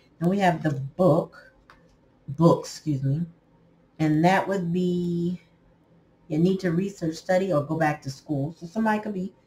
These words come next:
trying to educate themselves at this time. But then we have the ticking time bomb.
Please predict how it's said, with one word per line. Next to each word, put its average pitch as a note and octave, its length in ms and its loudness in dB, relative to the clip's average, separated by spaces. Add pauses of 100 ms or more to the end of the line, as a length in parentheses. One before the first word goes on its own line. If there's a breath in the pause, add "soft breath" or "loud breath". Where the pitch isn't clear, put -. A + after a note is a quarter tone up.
(320 soft breath)
trying F3 340 2
to E3+ 160 -4
educate D#3+ 420 -2
themselves D3 520 0
at - 160 -4
this C#3+ 120 -8
time. C3+ 440 -6 (520 soft breath)
But F#3 100 0
then A#3 160 2
we B3 120 -4
have E3 840 -2
the D3+ 100 -6
ticking E3 380 -6
time G3 440 -8
bomb. A#2 180 -12